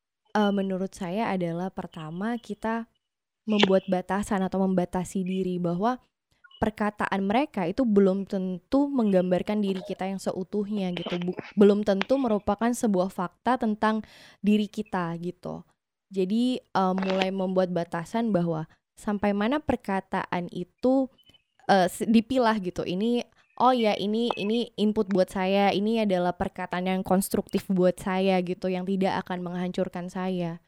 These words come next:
gitu. Jadi, eh, memang nggak mudah sekali untuk menutup telinga terhadap perkataan orang lain, terutama yang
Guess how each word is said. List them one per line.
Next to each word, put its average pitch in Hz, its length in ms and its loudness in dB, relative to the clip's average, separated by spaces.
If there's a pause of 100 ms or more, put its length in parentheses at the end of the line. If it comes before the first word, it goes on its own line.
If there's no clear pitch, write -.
(600)
gitu. - 320 -12
Jadi, 190 420 -2 (320)
eh, 190 420 2 (1080)
memang 254 340 6
nggak 226 160 8
mudah 226 300 6
sekali 208 400 0
untuk 240 300 2
menutup 202 520 -2
telinga 185 560 -2 (720)
terhadap 190 460 2
perkataan 185 480 -4
orang 185 260 -2
lain, 185 320 0
terutama 196 640 -4
yang 180 340 -6